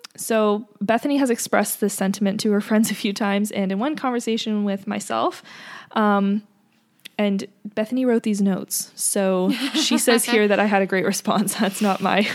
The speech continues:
<laughs> my, um, whatever. So Bethany and I had been talking, and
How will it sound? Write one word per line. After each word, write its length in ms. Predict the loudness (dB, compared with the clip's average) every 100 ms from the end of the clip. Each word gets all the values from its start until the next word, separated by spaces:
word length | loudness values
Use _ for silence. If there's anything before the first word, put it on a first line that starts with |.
| -6 -10 -8 -6 -6
<laughs> 460 | -8 -10 -12 -8
my, 440 | -4 -2 0 0 -2
um, 420 | -4 -4 -4 -10 -8
whatever. 340 | -6 -4 -4 -6 -12 -12 -12 -12 -14 -18 -20 _ _ -12
So 640 | -4 2 4 4 4 0 -6 -20 -12
Bethany 340 | 0 2 2
and 100 | 2
I 60 | 4
had 100 | 4
been 140 | 2
talking, 580 | 4 2 4 2 0 0 0
and 340 | 2 4 2